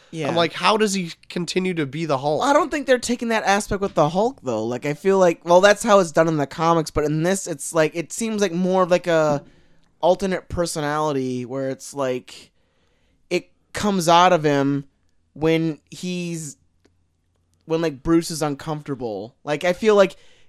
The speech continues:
Speaker 1: in the Avengers, when he said that, "I'm angry all the time," and then he turns into the Hulk, and then that's how he turns into the Hulk. Like, I feel like that was, like, the starting process of, like, he's losing himself,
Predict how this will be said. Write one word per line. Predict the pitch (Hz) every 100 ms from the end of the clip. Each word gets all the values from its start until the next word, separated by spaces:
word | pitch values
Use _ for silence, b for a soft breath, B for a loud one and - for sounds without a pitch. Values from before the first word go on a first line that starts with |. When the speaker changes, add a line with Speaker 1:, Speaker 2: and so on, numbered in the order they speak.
| b
Speaker 1:
in | 208
the | 226
Avengers, | 202 196 226 202 175 160
when | 165
he | 165
said | - 175 156
that, | 160
"I'm | 147 160
angry | 165 156 147
all | 147 156
the |
time," | 151 156 143
and | 143
then | 143
he | 139
turns | 139 151 139
into | 139
the | 127
Hulk, | 131 135 135 139
and | 139
then | 143
that's | 139 131 147
how | 139
he | 131
turns | - 139 135
into | 139 135
the | 127
Hulk. | 135 147 135 135 - _ _ _ _ _ -
Like, | 156
I | 180
feel | 208
like | 208 170
that | 180 185
was, | 180
like, | 180
the | 180
starting | - - 175 175
process | - 175 170 - 165 170
of, | 151
like, | 147 151 147 - - _ _ _ _ _
he's | 190 202 190
losing | 160 170 202 185 175
himself, | 165 - - 185 165 156